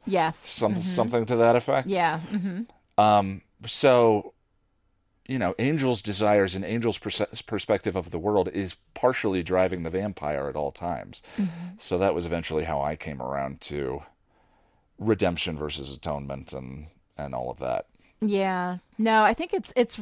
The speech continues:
Speaker 1: really great. And in this episode, um, it's so interesting. I, I think my favorite kind of representation of this sort of, you know, sense of forgiveness comes when he goes to Giles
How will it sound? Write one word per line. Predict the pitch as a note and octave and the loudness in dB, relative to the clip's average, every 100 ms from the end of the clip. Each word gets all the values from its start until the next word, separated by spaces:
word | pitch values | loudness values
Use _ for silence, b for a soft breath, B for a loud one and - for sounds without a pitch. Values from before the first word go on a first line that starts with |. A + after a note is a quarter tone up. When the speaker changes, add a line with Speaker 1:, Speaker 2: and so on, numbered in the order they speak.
| F#3+ | -10
Speaker 1:
really | C4 E4 F4 A3+ | -4 -2 -2 -4
great. | - G#3 G#3 - | -2 0 0 0
And | G3+ | -2
in | G3 G3+ | -2 -2
this | A#3 - | -2 -4
episode, | G#3 A3+ - G#3 F3+ F3 E3+ | -6 -6 -8 -6 -4 -4 -6
um, | - F3+ F3 F3 F3+ - b b b b b b b - | -6 -4 -4 -6 -10 -14 b b b b b b b 4
it's | A#3+ - | 4 4
so | - C#4+ C#4+ | 2 4 4
interesting. | - B3+ - B3 - G3+ - | 4 0 0 -2 -2 -2 4
I, | A3+ - | 4 6
I | C4 | 4
think | D#4+ D#4 G#3+ G3 | 4 -2 -4 0
my | A3+ A3 | 2 2
favorite | G#3+ - A3 A3 A3+ G#3+ G#3+ G3+ G3+ _ - | 0 -2 0 2 0 0 0 0 -4 _ -16
kind | - A3 G#3 | -6 -2 0
of | G3+ F#3 E3+ - | 0 -4 -6 -6
representation | F#3+ C#4 C4 - G3+ G#3+ G#3+ - G3+ | 0 2 0 -4 -4 -2 -2 -2 -4
of | F3 | -4
this | F3 | -6
sort | - G#3 F#3+ | -4 -4 -4
of, | F#3 F3 F3 - | -4 -6 -10 -14
you | - G3 | -6 -4
know, | F3+ D#3 - _ | -2 -4 -6 _
sense | - - A#3 A#3+ | -6 2 2 0
of | G#3+ | -4
forgiveness | F#3+ E3 G#3+ A#3 E3+ D#3+ | -6 -4 -6 -4 -6 -8
comes | - G3+ F3+ E3 | -8 -6 -6 -8
when | E3+ E3+ D#3+ D#3 | -8 -6 -4 -6
he | D3+ G3 | -6 -6
goes | G3 G3 - | -2 -4 -4
to | E3 | -8
Giles | D3 F3 G#3 - - - - | -2 -2 -2 -6 -10 -16 -18